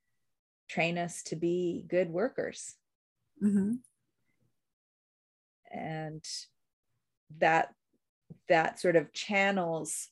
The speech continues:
Speaker 1: most people into that role of just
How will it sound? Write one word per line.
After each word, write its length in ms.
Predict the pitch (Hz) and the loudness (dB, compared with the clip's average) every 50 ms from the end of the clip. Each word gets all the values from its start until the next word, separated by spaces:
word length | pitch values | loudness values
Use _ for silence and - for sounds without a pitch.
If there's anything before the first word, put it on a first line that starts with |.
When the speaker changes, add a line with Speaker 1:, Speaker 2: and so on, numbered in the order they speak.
| - | -6
Speaker 1:
most 440 | 185 180 180 180 180 175 - - - | -2 2 4 4 4 2 0 -8 -12
people 680 | - - 226 247 - - 127 - - - 214 214 - _ _ _ _ _ _ _ _ _ _ _ _ _ - _ _ _ _ _ _ _ _ _ _ _ _ _ _ _ _ _ _ _ _ _ _ _ _ _ _ - | -4 -4 -4 -2 -2 -4 -4 -4 -2 -4 -6 -6 -8 _ _ _ _ _ _ _ _ _ _ _ _ _ -20 _ _ _ _ _ _ _ _ _ _ _ _ _ _ _ _ _ _ _ _ _ _ _ _ _ _ -2
into 760 | 180 175 170 170 170 - - - 165 165 160 160 165 165 156 | 0 2 2 0 0 -2 0 2 4 4 4 4 2 2 2
that 320 | 156 160 151 - - - | 2 2 2 2 0 0
role 500 | 160 165 175 226 240 - - - 190 - _ _ _ _ _ _ - | 2 4 4 4 4 2 0 -4 -8 -12 _ _ _ _ _ _ -12
of 140 | 156 147 147 | -12 -10 -4
just 420 | 151 156 151 151 - - - - | -2 -2 -2 -2 -4 -10 -12 -8